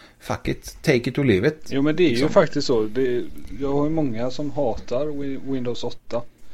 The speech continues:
Speaker 2: Jag har en bärbar dator där hemma som, eh, kompisen köpte ny. Men han har inte använt den och den har legat här i typ en månad nu.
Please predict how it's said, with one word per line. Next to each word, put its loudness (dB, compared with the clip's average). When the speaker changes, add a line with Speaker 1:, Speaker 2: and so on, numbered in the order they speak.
Speaker 2:
Jag 0
har 4
en 0
bärbar 0
dator 0
där 2
hemma -4
som, -6
eh, -6
kompisen -6
köpte -6
ny. -6
Men -6
han -6
har -2
inte 0
använt -4
den -6
och -6
den -6
har -4
legat -4
här -2
i -4
typ -6
en -6
månad -4
nu. -4